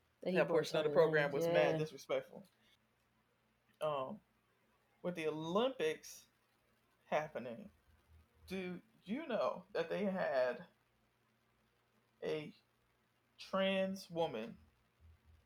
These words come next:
Speaker 2: uh, lift in the weightlifting competition? Like,
Speaker 1: Oh,
Speaker 2: compete
Speaker 1: n-
Speaker 2: as a woman.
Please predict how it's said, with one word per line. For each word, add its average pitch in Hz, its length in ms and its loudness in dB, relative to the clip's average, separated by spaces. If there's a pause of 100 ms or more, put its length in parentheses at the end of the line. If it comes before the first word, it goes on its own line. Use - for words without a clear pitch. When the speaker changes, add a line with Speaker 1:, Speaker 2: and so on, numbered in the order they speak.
(960)
Speaker 2:
uh, 135 220 6
lift 151 520 2
in 160 120 -4
the 147 80 -2
weightlifting 147 520 -4
competition? - 500 -10 (240)
Like, - 240 2
Speaker 1:
Oh, 196 180 8
Speaker 2:
compete 180 180 4
Speaker 1:
n- 156 120 -18
Speaker 2:
as 180 240 8
a 170 80 4
woman. 165 300 6